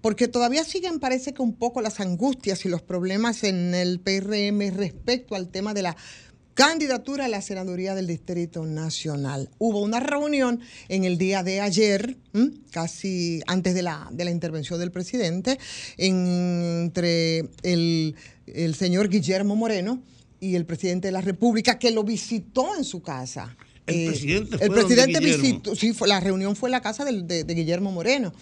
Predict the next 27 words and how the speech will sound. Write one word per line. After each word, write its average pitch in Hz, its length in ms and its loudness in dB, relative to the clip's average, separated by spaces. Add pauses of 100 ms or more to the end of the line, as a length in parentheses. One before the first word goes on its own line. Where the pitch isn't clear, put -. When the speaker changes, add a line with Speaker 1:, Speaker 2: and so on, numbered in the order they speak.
(340)
Speaker 1:
Y 247 280 4
evidentemente 262 800 4
que 240 120 -2
no 180 100 -4
vamos 196 300 -2
a 208 40 -2
pensar 226 360 0
que 277 100 -2
fue 254 140 -6
una 208 100 -2
visita 202 360 -4
de 196 100 -6
cortesía, 185 580 -6
así 175 220 -4
nada 170 200 -4
más 165 180 -4
porque 170 280 -6
sí. 269 240 -2
Atención, 165 540 0
yo 170 80 -4
no 165 100 -6
sé 190 120 -6
si 202 120 -8
sabían 190 480 -4
de 180 80 0
esa 180 200 -4
reunión. 196 500 0